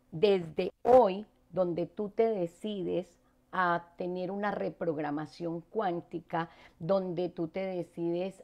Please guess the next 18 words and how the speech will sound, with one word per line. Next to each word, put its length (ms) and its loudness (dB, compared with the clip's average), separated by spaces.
a 380 -2
tener 420 0
una 240 -2
visualización 1120 -6
y 80 -6
poder 400 -2
traer 560 -4
voluntariamente 1800 -2
a 160 0
esa 300 0
mujer 540 -4
del 180 -6
futuro 560 -8
que 100 -4
hay 100 -2
dentro 440 -6
de 100 -4
ti. 260 -14